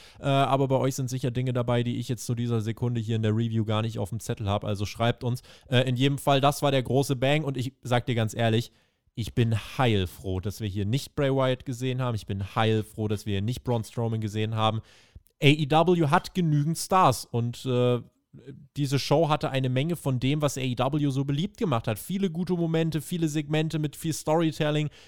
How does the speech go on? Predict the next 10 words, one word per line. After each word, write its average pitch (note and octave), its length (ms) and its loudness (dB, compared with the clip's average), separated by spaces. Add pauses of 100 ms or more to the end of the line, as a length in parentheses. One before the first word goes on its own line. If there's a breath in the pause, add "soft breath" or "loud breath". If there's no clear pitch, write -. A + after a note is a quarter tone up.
(240 loud breath)
exzellenter E3+ 720 2
Opener, D3+ 560 2
abwechslungsreicher, D#3+ 840 0
spektakulärer D3 800 -2
Main C#3+ 240 0
Event, C#3+ 300 0
das F3+ 160 0
Comeback E3 400 0
vom D#3 200 0
Hangman. D3 460 2